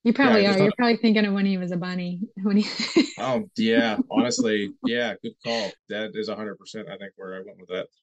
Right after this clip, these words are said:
Speaker 2: <laughs>
Speaker 1: Okay. Well, okay. I know we're, I know we're, know it's getting late, so I gotta go. Okay,
Speaker 2: No
Speaker 1: so
Speaker 2: worries. No, don't. I'm,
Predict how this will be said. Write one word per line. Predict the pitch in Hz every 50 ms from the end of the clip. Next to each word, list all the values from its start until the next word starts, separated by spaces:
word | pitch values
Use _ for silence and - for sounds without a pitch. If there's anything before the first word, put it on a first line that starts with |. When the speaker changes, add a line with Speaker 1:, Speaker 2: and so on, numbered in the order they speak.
| _ _ -
Speaker 2:
<laughs> | 131 117 - 120 113 - -
Speaker 1:
Okay. | 202 - 214 170 170 - - 165
Well, | 208 202 165 - - - 143
okay. | 185 196 220 208 - - -
I | 190
know | 190 208 220 226
we're, | 233 226
I | - 202
know | 220 226
we're, | 233 233 240 220 226 -
know | 202 220
it's | 220 220 -
getting | - 208 202 196
late, | 185 170 160 -
so | - 196
I | 185
gotta | 185 175 180 -
go. | - - - _ _ _ 185 185
Okay, | 180 - - -
Speaker 2:
No | - -
Speaker 1:
so | 143 -
Speaker 2:
worries. | - 117 104 95 87
No, | 107 120 110 98 -
don't. | - 113 127 - - -
I'm, | - 101 110 110 113 110